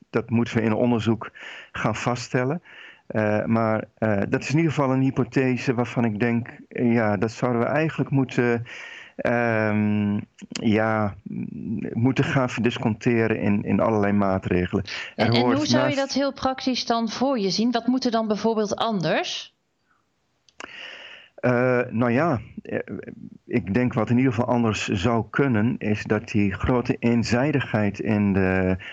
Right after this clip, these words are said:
Speaker 1: medische aandacht voor, eh, coronamaatregelen, dat die wat genuanceerd, eh, wordt. Dus, eh,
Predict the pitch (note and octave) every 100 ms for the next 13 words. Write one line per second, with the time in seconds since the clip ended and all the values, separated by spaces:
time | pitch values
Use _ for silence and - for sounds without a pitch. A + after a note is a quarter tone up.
0 | - G#2 A2+ D#3 C#3+ A2+ - - A#2 C3+
1 | A2 G2+ - - - G#2+ G2+ G2 G2 F#2+
2 | F#2+ F#2 - - - A#2+ A2+ B2 A2+ G#2
3 | G2 F#2 F#2+ G2+ F#2 G2 C#3 A#2+ G2+ F#2+
4 | C#3 C#3+ C3 - B2 A2+ - A#2 G2 F2+
5 | - - A2 F2+ F2+ F2+ F#2 F2+ F2 -
6 | - - - - - - - _ A2 G#2
7 | - - A#2+ A2